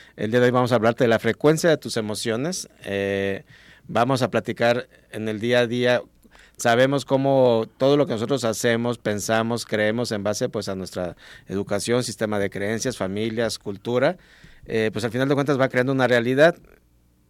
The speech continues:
Pero en esa realidad que creamos, Cuthberto, pues, creamos todo y somos responsables del todo, hasta de lo que no nos gusta.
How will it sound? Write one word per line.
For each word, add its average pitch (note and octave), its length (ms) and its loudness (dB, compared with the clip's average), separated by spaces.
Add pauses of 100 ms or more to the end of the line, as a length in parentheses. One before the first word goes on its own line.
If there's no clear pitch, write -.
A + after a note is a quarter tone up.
Pero B2 180 6
en B2 60 2
esa D3+ 180 4
realidad D3 260 6
que D3 140 -4
creamos, C#3+ 340 2
Cuthberto, C#3+ 540 0 (500)
pues, G#2+ 180 -4
creamos A#2+ 520 0
todo D3 320 4 (320)
y - 60 -10
somos C3 260 2
responsables A#2 480 2
del G#2+ 160 -2
todo, C#3 320 4 (420)
hasta G#2 260 -2
de G#2+ 60 4
lo G#2 100 0
que A2 80 -4
no A2 120 -2
nos A2+ 120 0
gusta. A#2+ 320 -4